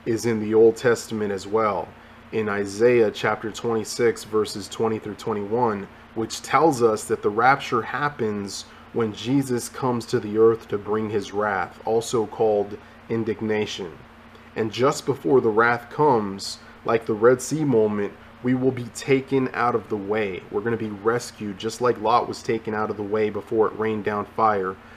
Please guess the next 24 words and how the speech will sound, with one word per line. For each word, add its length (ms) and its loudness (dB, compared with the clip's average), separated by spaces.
The 100 0
same 460 2
day 260 4
that 160 2
we 140 -2
go 340 2
up 280 4
is 160 -6
the 100 -4
same 360 -2
day 220 2
that 180 -4
the 80 -4
wrath 320 2
comes 280 -6
down. 420 -6
This 240 2
is 180 4
why 580 2
it 100 -2
is 220 -2
written 420 2
in 180 -4
Isaiah, 640 0